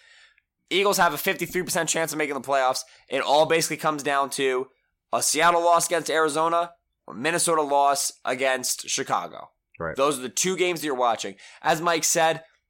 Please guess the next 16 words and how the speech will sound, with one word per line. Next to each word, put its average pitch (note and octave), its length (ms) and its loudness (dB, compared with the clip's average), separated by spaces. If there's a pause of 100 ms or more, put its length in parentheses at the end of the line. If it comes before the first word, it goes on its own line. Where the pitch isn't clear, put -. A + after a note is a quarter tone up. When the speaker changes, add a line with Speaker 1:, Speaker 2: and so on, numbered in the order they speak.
Speaker 1:
uh, C#3 140 4
the, C3+ 260 0
the C3 160 -2
Bears D#3 400 0
are C#3 80 -4
not C#3 380 0
playing E3 580 -4 (340)
after D#3+ 340 2
the C3 120 0
Rams D3 280 -2
game. F#3+ 220 -2
They C#3 100 -2
won't D3+ 200 0
know D#3+ 80 -2
the C#3 80 -8
result. B2 600 -2